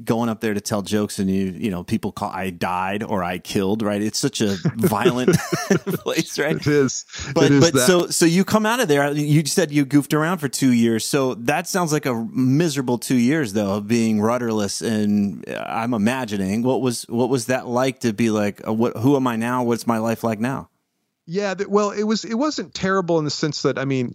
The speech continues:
Speaker 2: <laughs> you know, let's, let's be honest. I,
Speaker 1: Yeah.
Speaker 2: I did leave Facebook. I had plenty of money, uh, which was, which was kind of a mind fuck of its own. You know, like, you think that once you make a certain amount of money, that life is just gonna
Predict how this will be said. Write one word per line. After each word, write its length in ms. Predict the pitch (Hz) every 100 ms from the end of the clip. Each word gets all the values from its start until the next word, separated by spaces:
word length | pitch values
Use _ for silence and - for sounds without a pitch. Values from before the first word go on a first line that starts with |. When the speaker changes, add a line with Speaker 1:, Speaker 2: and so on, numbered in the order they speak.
| 151
Speaker 2:
<laughs> 100 | -
you 60 |
know, 120 | 156 113
let's, 460 | 113 120 113 -
let's 200 | 120 -
be 100 | 113
honest. 300 | 101 92 -
I, 140 | 113 113
Speaker 1:
Yeah. 140 | 78
Speaker 2:
I 100 | 104 101
did 240 | 123 135
leave 180 | 123 120
Facebook. 500 | - 107 - 113 -
I 80 | 98
had 160 | 104
plenty 240 | - 120 127
of 60 |
money, 400 | 120 107 101 104 104 - - _ -
uh, 180 | 104 98
which 220 | 113 -
was, 220 | 120 104
which 340 | 120 113 120 123
was 160 | 117
kind 240 | - 156 180
of 80 | 120
a 80 |
mind 320 | 110 117 113 113
fuck 220 | 110 120
of 120 | 107
its 160 | 101 127
own. 400 | 147 135 110 107
You 120 | 117
know, 100 | 110
like, 260 | 107 104 113
you 100 | 101
think 380 | - 156 165 -
that 100 | 117
once 260 | 117 113
you 60 | 117
make 160 | 113
a 40 | -
certain 240 | 120 113
amount 200 | 107 107
of 60 | 101
money, 220 | 123 147
that 100 | 101
life 280 | 98 110 104
is 100 | 104
just 180 | 107 -
gonna 240 | 107 95